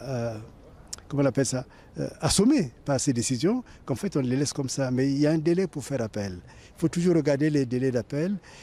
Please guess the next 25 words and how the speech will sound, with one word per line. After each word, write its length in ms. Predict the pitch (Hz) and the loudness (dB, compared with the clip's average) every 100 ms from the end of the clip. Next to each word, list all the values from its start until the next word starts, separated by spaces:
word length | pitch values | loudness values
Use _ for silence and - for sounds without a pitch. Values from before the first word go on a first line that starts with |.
| - | -4
Et 80 | 151 | -2
je 80 | 139 | 0
crois 140 | 202 | -4
que 80 | 190 | -2
dans 100 | 165 | -2
le 80 | 143 | -2
cas 160 | 160 | -4
de 80 | 160 | -4
madame, 380 | 143 147 156 151 | -2 0 0 0
euh, 340 | 139 131 123 117 | 0 0 -2 -4
Pleston, 520 | - 127 - 196 180 | -6 -8 -4 -2 0
je 100 | 127 | 0
la 100 | 123 | -2
félicite 460 | - 131 - 208 | 0 -2 -4 -6
parce 180 | - 135 | -6 -8
que 100 | - | -6
la 180 | 180 147 | -2 -2
plupart 520 | - 226 196 214 220 | -2 -6 -6 -4 -2
des 100 | 160 | -2
décisions, 560 | 131 127 - 123 156 196 - - - - | -2 -2 -2 -2 0 -2 -8 -20 -20 -8
euh, 120 | - - | -6 -2
ont 80 | 147 | 0
fait 120 | 190 | 2
l'objet 220 | 165 143 | 2 4
d'appel. 540 | 151 113 127 113 92 | 2 2 0 0 -4